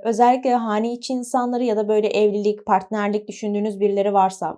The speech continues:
aynı şekilde, e, iş dünyası olabilir tabii ki. E, bu şekilde çok çok yakınlık kurduğunuz bir kadın var. Baya baya birbirinizi gün be gün daha iyi anladığınızı, daha yakınlaştığınızı söyleyebilirim. Ha, eşiniz de tabii ki olabilir.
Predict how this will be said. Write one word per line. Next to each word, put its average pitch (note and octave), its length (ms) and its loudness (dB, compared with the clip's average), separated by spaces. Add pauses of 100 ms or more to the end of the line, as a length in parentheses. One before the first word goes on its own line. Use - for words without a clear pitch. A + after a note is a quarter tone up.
(120)
aynı G#3 260 -2
şekilde, G3+ 500 -2
e, F#3 380 -2
iş - 400 -8
dünyası G3+ 540 0
olabilir F3+ 360 0
tabii E3 360 -8
ki. D#4 200 -8 (520)
E, F#3+ 240 4
bu A#3 60 -4
şekilde C#4 320 -2
çok C#4 180 -8
çok B3+ 200 0
yakınlık A#3+ 520 0
kurduğunuz A3+ 540 -2
bir B3 180 -4
kadın A#3+ 280 0
var. A3 220 -2
Baya B3 320 6
baya G#3+ 400 2
birbirinizi A#3+ 640 0
gün C4+ 180 -2
be B3+ 60 4
gün C#4 220 -2
daha B3 260 2
iyi A#3+ 280 0
anladığınızı, G#3+ 720 -2
daha G#3 160 -2
yakınlaştığınızı G#3+ 880 -4
söyleyebilirim. A#3 560 -4
Ha, D#4 180 -10
eşiniz B3 420 -6
de G3 80 -8
tabii G3 280 -4
ki - 140 -8
olabilir. A#3+ 500 -4